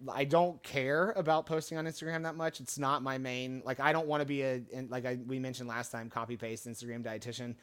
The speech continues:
Um, but I did make it a business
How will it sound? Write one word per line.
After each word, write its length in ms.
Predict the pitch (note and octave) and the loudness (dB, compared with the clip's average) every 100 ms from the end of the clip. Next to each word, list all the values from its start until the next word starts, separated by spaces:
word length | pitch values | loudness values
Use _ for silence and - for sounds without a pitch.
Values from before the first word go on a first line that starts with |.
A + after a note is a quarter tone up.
| - - - _ C3 | -20 -20 -20 _ 4
Um, 240 | C3+ C3+ | 6 8
but 100 | D#3 | 10
I 80 | D#3+ | 10
did 240 | D3+ F#3+ | 10 8
make 240 | F3 E3 E3 | 8 4 4
it 180 | D#3 - | 0 2
a 160 | C#3+ | 2
business 840 | C#3 A#2+ C3+ C#3 D3+ D3+ - - | 2 -2 -2 0 -2 -2 -4 -8